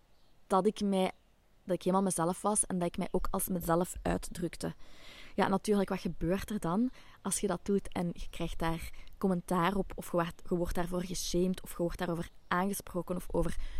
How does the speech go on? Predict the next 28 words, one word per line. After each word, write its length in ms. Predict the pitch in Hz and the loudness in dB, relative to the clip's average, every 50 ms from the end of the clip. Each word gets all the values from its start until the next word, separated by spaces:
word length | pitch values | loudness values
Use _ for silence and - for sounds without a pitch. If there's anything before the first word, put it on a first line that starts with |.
| - - - - - - - - - | 0 0 0 -2 0 2 4 6 6
beoordeeld 680 | - 175 175 208 - 208 208 214 220 226 208 208 202 - | 8 10 10 12 12 12 12 12 10 8 8 6 6 4
of 80 | 185 - | 0 0
veroordeeld? 1080 | - - 208 220 226 - - 233 240 247 247 233 240 247 262 262 269 247 - - - - - - - - - - - - - - - - - - - - - - - - - - | 2 2 4 4 4 6 6 6 6 6 6 6 4 4 6 4 2 0 -2 -8 -10 -10 -14 -14 -14 -16 -16 -16 -18 -20 -20 -18 -18 -16 -16 -16 -18 -20 -20 -20 -20 -16 -12 -8
Wat 140 | 190 175 | -8 -6
zegt 260 | - - 180 180 - - | -2 -2 -2 0 0 -2
uw 80 | 226 | 0
innerlijke 340 | - 202 208 202 214 202 202 | 0 2 2 2 0 0 -2
kind 280 | - - 214 202 208 - | -2 -2 -2 -2 0 0
dan? 260 | 214 208 208 208 208 - | 0 2 2 0 0 -2
"Dit 180 | - 190 185 - | -6 -4 -2 0
is 120 | 196 - | 0 0
niet 140 | - 180 - | 0 -4 -6
veilig, 720 | - - - 185 202 226 220 202 180 180 - - - - - - - | -6 -6 -4 -2 -2 0 -2 -2 -4 -6 -8 -14 -16 -16 -16 -16 -14
dat 100 | - - | -12 -8
ga 160 | - 185 175 | -6 -6 -6
ik 80 | 180 - | -6 -6
niet 100 | - 185 | -6 -6
meer 140 | 175 - 175 - | -6 -6 -8 -4
doen." 400 | - 185 208 233 220 180 170 - - - - - - - - - - - - - - - | -2 0 2 2 2 2 0 -4 -10 -10 -10 -10 -10 -10 -12 -12 -14 -14 -14 -14 -14 -8
En 220 | - - 180 180 185 180 | -2 2 2 2 2 0
je 120 | 190 175 | -2 -4
gaat 400 | 160 - 175 175 170 - - - - - - - _ - - - - | -2 0 0 0 0 -2 -8 -14 -14 -14 -20 -20 _ -16 -16 -10 -2
allerlei 420 | - 185 185 196 208 220 208 208 | 0 0 2 2 2 2 2 2
manieren 480 | 196 180 170 170 170 175 190 214 220 214 | 0 0 0 -2 -2 0 0 -2 -2 0
vinden 420 | - 233 226 233 233 240 - - | 0 0 2 2 2 0 0 -2
om 180 | 202 180 175 - | -4 -4 -4 -4
die 200 | - 180 196 185 - | -4 -2 -2 -2 -2
authentieke 840 | - 170 170 - - 214 214 - - 233 220 - 240 226 220 214 | -4 -6 -4 -4 -2 -4 -4 -2 -2 -4 -2 0 0 0 0 -2